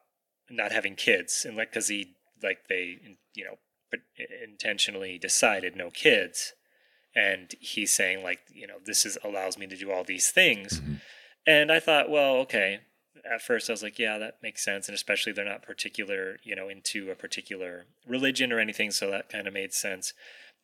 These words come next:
Speaker 1: But, um, but then he's like, but then he's like, "Yeah, I know that, like, probably on my deathbed I'll regret it."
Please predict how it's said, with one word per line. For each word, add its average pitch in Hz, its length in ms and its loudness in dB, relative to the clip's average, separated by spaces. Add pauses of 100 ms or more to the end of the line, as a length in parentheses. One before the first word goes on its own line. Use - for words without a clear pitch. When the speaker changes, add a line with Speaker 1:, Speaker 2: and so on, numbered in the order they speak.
Speaker 1:
But, 117 360 4 (1400)
um, 98 360 -4 (1200)
but - 180 -4
then 185 260 10
he's 135 300 2
like, 107 400 4 (340)
but 123 140 -8
then 165 180 8
he's 190 180 0
like, 117 220 4
"Yeah, 160 140 10
I 175 80 8
know 196 180 2
that, 160 160 8
like, 131 340 4
probably 139 380 6
on 131 120 8
my 123 140 8
deathbed 120 540 6
I'll 107 100 6
regret 101 460 4
it." 120 260 2